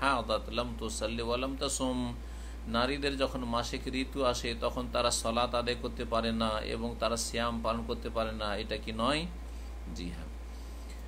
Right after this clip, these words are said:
তো এই ছিল সাতটি সিয়াম ভঙ্গকারী বিষয়। জি,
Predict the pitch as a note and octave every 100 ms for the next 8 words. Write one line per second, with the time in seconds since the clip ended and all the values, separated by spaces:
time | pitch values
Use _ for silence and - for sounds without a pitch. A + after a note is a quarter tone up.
0 | - - - - - - - - - -
1 | - A#2 A#2+ - - - - - - -
2 | - D#3 E3 - F3 C#3+ C3 - - -
3 | C3+ B2+ - - C#3 C3+ - A#2 B2+ C3
4 | A#2+ A#2+ A#2 A#2 G#2+ G#2+ B2 - - -
5 | A2+ - G#2 G#2 G#2 A#2+ - - - -
6 | - F2+